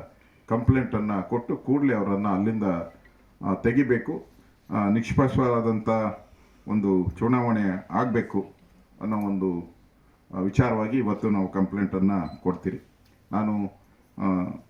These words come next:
ಈ, ಈ ಬಾರಿ ಕಳೆದ ಬಾ-, ಹಿಂದೆನೇ ಹೇಳಿದ್ದೀನಿ ನಾವು,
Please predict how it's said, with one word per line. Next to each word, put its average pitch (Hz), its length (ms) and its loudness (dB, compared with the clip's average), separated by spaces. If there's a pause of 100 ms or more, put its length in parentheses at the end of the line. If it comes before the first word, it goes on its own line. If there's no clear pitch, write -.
(920)
ಈ, 127 340 2 (2000)
ಈ 135 120 8
ಬಾರಿ 139 380 4 (1400)
ಕಳೆದ 135 220 4
ಬಾ-, 135 140 4
ಹಿಂದೆನೇ 143 300 4
ಹೇಳಿದ್ದೀನಿ 127 400 4
ನಾವು, 78 220 -2